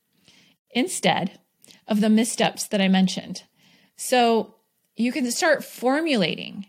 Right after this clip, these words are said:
your new brand and your new positioning and even a new ma-, brand makeover.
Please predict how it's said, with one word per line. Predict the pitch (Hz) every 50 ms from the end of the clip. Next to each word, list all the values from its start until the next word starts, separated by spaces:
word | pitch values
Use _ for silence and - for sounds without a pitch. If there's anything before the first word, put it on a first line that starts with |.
| _ -
your | 214 220 214 208 208
new | 208 208 208 202 190
brand | 185 185 156 143 135 127 151 196 190 - -
and | 220 220 220
your | 214 208
new | 202 196 190
positioning | 190 - 208 170 175 180 - - 175 - - - - 196 - _ _ _ _ _ _ _ _ -
and | - 208 208 202
even | - 220 226 214 240 226 220 214
a | - 202 196
new | 202 202 202 180
ma-, | 185 185 180 185 185 -
brand | 185 - 190 185 190 196 208
makeover. | 190 185 165 - - - - - - - -